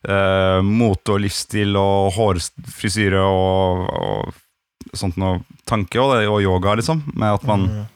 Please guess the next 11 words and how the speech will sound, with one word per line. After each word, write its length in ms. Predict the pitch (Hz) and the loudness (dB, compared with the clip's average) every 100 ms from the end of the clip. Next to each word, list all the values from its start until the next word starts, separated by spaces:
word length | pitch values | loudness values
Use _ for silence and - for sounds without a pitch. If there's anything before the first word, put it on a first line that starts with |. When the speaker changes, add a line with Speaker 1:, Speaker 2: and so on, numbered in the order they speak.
| _ _ _ _ _ - | _ _ _ _ _ -10
Speaker 1:
eh, 720 | - 95 92 90 87 87 87 92 - _ | -2 0 2 2 2 0 0 -2 -4 _
bruker 720 | 101 101 120 110 87 - 117 | -10 -2 0 0 -2 -2 0
denne 180 | 101 90 98 87 _ _ _ _ _ - _ - | 2 2 0 -2 _ _ _ _ _ -20 _ -6
deilige 460 | 110 127 104 117 | 0 2 4 2
følelsen 480 | 135 95 - 127 135 - 110 | 2 0 0 0 0 -2 -4
man 120 | 113 | -4
får 440 | - 110 131 117 - | -2 0 0 0 -4
av 240 | 104 110 - | -2 0 0
å 140 | 101 101 104 - | -2 -2 -2 -4
tenke 600 | 147 95 - _ - 101 | -4 -2 -4 _ -10 -10
på 540 | - 98 98 98 101 | -6 -4 0 0 -2